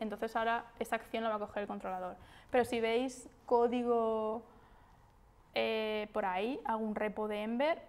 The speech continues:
si usa controlador ya podéis decir, "Mm, este código es un poco viejuno", ¿vale? Porque, porque se han dado cuenta de que, de que,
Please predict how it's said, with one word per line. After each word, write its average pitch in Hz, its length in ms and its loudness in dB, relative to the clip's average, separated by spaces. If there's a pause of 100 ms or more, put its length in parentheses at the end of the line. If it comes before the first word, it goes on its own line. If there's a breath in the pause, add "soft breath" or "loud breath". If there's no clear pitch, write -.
(200)
si - 160 -4
usa 262 160 2
controlador 269 540 6
ya 294 100 4
podéis 240 220 4
decir, 220 140 -2
"Mm, 262 360 2
este 247 140 -6
código 269 160 0
es 269 60 0
un 262 60 2
poco 254 140 2
viejuno", 214 540 -4 (720 soft breath)
¿vale? 226 280 -2
Porque, 214 880 -2
porque 208 560 -6
se - 120 0
han 240 60 2
dado 240 260 4
cuenta 254 320 4
de 226 140 0
que, 202 460 -2 (140)
de 214 220 -6
que, 196 920 -8